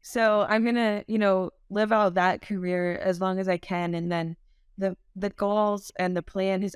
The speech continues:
always been to be, um, back home in Vermont farming with Jamie. And that's always been my dream and Jamie's dream. And so, you know, I think we both just have been rooted here so much. Like, our, our families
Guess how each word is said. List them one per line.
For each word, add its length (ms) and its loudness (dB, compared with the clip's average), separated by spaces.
always 260 0
been 240 -4
to 100 -10
be, 340 -6
um, 460 -2
back 300 0
home 320 0
in 140 -2
Vermont 500 0
farming 380 -2
with 100 -4
Jamie. 360 -4
And 80 -6
that's 180 -6
always 300 -4
been 260 -6
my 140 -4
dream 420 -4
and 280 -8
Jamie's 380 -6
dream. 400 -4
And 180 -4
so, 240 0
you 160 -4
know, 100 -2
I 120 -2
think 340 -6
we 100 -4
both 300 0
just 280 -10
have 280 -2
been 220 -4
rooted 340 -2
here 220 -4
so 340 -2
much. 460 -6
Like, 180 -2
our, 460 -2
our 320 -6
families 640 -4